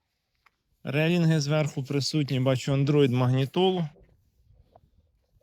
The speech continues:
На легкосплавних, на легкосплавних дисках. П'ятнадцятки, навірно, скоріше за все.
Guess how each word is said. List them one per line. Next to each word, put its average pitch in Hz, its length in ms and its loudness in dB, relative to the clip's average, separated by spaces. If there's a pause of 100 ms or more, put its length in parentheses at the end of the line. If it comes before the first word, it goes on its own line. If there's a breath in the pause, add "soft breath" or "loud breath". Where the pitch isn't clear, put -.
(1400)
На 139 260 0
легкосплавних, 139 880 -4 (1040)
на 139 140 -4
легкосплавних 131 840 -4
дисках. 156 440 -6 (920)
П'ятнадцятки, 123 640 -12
навірно, 120 320 -8
скоріше 123 400 -14
за 123 100 -12
все. 120 280 -12